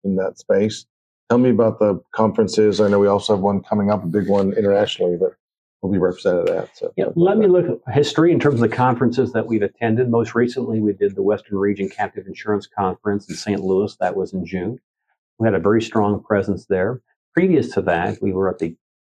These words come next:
Speaker 2: ceca, the Captive Insurance Companies Association Conference out in Palm Springs in California. And then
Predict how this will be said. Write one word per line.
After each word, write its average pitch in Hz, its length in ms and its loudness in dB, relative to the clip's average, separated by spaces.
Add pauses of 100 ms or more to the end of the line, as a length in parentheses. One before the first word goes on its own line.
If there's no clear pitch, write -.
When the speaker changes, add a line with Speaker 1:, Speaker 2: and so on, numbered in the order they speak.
(140)
Speaker 2:
ceca, 113 520 0
the 90 80 0
Captive 104 340 -2
Insurance 107 360 -2
Companies - 280 -6
Association 92 680 -4
Conference 92 640 -6 (200)
out 92 120 -4
in 85 100 -4
Palm 90 300 -2
Springs 101 560 -2 (560)
in 82 80 -14
California. 95 640 -2
And 98 100 0
then 92 160 -2